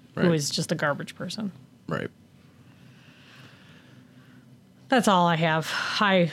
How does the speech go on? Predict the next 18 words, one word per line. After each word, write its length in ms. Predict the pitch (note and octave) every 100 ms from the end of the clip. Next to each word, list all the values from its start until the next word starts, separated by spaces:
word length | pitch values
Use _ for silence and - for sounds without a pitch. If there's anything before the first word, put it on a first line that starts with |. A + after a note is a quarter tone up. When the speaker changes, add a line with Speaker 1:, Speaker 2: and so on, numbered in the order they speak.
| - -
Speaker 2:
mine's 260 | G3 F#3
not, 360 | E3 D#3+ D3+ -
Speaker 1:
Yeah. 100 | -
Speaker 2:
mine's 200 | C3 E3
not, 180 | F3 D#3 - D#3+
Speaker 1:
Well, 160 | G#3 G#3+
Speaker 2:
mine's 220 | A3+ A#3
Speaker 1:
let's 100 | -
Speaker 2:
disgusting, 640 | G#3 - C4+ A#3+ G#3 F3+
but 280 | C#3+ G3 F3+
Speaker 1:
go 80 | G#2
Speaker 2:
it's, 100 | G2+
Speaker 1:
out 40 | A2
on 180 | - A#2+
Speaker 2:
uh, 40 |
Speaker 1:
a 40 | G#2
high 200 | C3 A#2
note. 320 | G2+ G2+